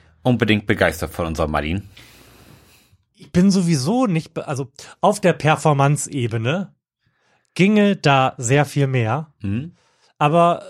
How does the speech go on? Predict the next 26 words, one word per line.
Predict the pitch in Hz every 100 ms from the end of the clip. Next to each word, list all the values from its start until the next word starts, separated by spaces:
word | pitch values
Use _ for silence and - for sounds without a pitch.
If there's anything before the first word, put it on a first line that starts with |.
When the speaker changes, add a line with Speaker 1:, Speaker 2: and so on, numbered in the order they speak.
| -
Speaker 2:
meiner | 175 170 175
Meinung | 165 160 160
nach | 135 160 - _ _ _ _ _ _
hinkt | 185 220 -
es | - 160 -
oder | - 151 156
ist | 104 -
der | 151
Pferdefuß | - - 196 170 - 175 160
an | 160
der | 151
ganzen | 151 147 - 135
Sache, | 143 131 156 147 - -
dass | - 156 - - _ _
das | 147 -
Ganze | 160 143 170
inhaltlich | 170 139 131 123 120 117 117
nicht | 127 -
stimmt | - 127 160 - _ -
Speaker 1:
Mhm. | 107 131
Speaker 2:
und | 175 170 208 - _ _ _
dass | - 147 147
Martin | 147 151 143
das | 127 107
weiß. | 98 92 - - _ _ _ _
Speaker 1:
<laughs> | 95